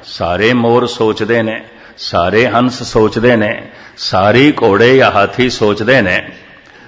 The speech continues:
ਸਾਰੇ ਤੇ ਮਨੁੱਖ ਵੀ ਨਹੀਂ ਸੋਚਦੇ, ਸਾਰੇ ਹਾਥੀ ਕੀ ਸੋਚਣਗੇ? ਪਰ ਹਾਥੀ ਮਨੁੱਖ ਦੇ ਨੇੜੇ ਹੈ। ਇਹਨਾਂ ਵਿੱਚ ਕੁਛ ਐਸੇ ਹੁੰਦੇ ਨੇ ਜੋ ਬੰਦੇ ਦੀ ਤਰ੍ਹਾਂ ਸੋਚਦੇ ਨੇ। ਸਰੀਰ ਪਸ਼ੂ ਦਾ ਹੈ,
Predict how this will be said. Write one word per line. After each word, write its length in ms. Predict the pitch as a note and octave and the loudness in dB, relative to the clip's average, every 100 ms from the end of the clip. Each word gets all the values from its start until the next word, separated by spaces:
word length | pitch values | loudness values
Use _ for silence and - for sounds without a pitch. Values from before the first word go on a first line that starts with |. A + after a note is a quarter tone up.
| - | -18
ਸਾਰੇ 420 | - F#2+ G2+ G#2+ | -6 -4 -2 -2
ਤੇ 120 | A2 | -2
ਮਨੁੱਖ 340 | G2+ G#2 G#2 | -2 -2 -4
ਵੀ 140 | A2 A2+ | -4 -2
ਨਹੀਂ 160 | G#2 | -4
ਸੋਚਦੇ, 540 | F2+ F2 E2 - F#2 - | -4 -6 -6 -8 -14 -14
ਸਾਰੇ 400 | - F#2+ F#2+ F#2+ | -8 -4 -2 -2
ਹਾਥੀ 320 | F#2 F2+ G#2+ | -4 -6 -6
ਕੀ 160 | G2+ G2 | -6 -8
ਸੋਚਣਗੇ? 600 | - D2+ - D2 C#2+ A#1+ - - - - - - - _ | -8 -10 -10 -12 -12 -16 -20 -20 -20 -20 -20 -20 -20 _
ਪਰ 160 | G2 F2 F2+ | -8 -6 -6
ਹਾਥੀ 360 | F#2+ - B2 | -8 -6 -6
ਮਨੁੱਖ 360 | A2 G#2 G2+ G#2+ | -4 -4 -4 -2
ਦੇ 160 | G2+ | -2
ਨੇੜੇ 320 | F#2 G#2 A2 E2 | 0 0 0 -2
ਹੈ। 120 | D#2+ - | -6 -6
ਇਹਨਾਂ 220 | A2+ A2+ | -4 -4
ਵਿੱਚ 180 | G#2+ G2+ | -6 -8
ਕੁਛ 280 | - A2+ - G#2+ | -8 -8 -6 -6
ਐਸੇ 340 | G2 - G#2+ | -4 -2 -2
ਹੁੰਦੇ 320 | G#2 C3 G#2+ | 0 2 2
ਨੇ 220 | E2 E2+ - - - | 0 -6 -10 -20 -8
ਜੋ 120 | G2+ | -6
ਬੰਦੇ 360 | F2 G2 G2 G#2+ | -2 -2 0 -2
ਦੀ 140 | G2 | -2
ਤਰ੍ਹਾਂ 240 | F2+ E2+ E2 | -4 -6 -8
ਸੋਚਦੇ 500 | - C#2 - - B1 | -8 -10 -12 -16 -16
ਨੇ। 100 | - - - _ - - - - - _ - - _ | -18 -20 -20 _ -20 -20 -20 -20 -20 _ -20 -20 _
ਸਰੀਰ 500 | - - G#2 G#2 B2+ | -16 -8 -2 2 2
ਪਸ਼ੂ 420 | A#2+ G#2+ - C3 C#3 | 2 -2 0 2 2
ਦਾ 100 | E2 | 0
ਹੈ, 320 | G2 - | -4 -10